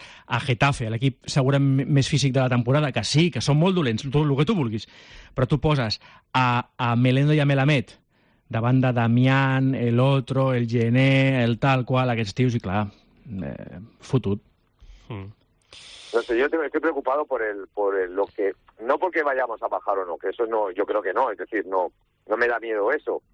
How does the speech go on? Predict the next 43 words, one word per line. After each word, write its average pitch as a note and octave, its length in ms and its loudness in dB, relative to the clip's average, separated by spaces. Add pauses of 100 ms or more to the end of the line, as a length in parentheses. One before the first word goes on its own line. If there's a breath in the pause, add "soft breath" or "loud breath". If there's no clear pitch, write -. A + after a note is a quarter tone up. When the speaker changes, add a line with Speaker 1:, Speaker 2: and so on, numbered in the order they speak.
(280)
Speaker 3:
me G2 100 -4
da A2 120 0
miedo C3 280 0
el, C3+ 180 -6
el, G2 480 -4
el, F2 560 -8 (300)
destino A2+ 440 -2
de C#3 100 -2
este D3 160 -4
equipo, A#2 480 -6
es G2+ 60 -6
decir, G#2 300 -4 (140)
¿qué C3+ 280 0
es C#3+ 60 -4
lo A#2 140 -4
que F#2+ 120 -10
queremos? E2+ 520 -6 (440)
Yo A2+ 100 0
no, F3 180 -2
yo B2+ 160 -4
no F#3 80 -2
me F3+ 100 -2
conformo C3 480 -4
con, A2 180 -4 (120)
con G#2+ 280 -4
no G#2+ 120 0
bajar. F#2+ 420 -2 (420)
Yo G#2 120 -6
quiero A#2+ 140 0
hacer B2+ 140 -4
una C#3+ 120 0
temporada C3 420 -2
digna. C3 380 -8 (460)
Y - 60 -10
una G#2 100 -2
temporada A#2+ 300 -2
digna B2+ 220 -2
es C#3+ 60 -10
quedar A#2+ 200 -2
entre C3+ 160 -4
los A#2+ 80 -2
diez A2 140 -4
primeros, C3+ 580 -4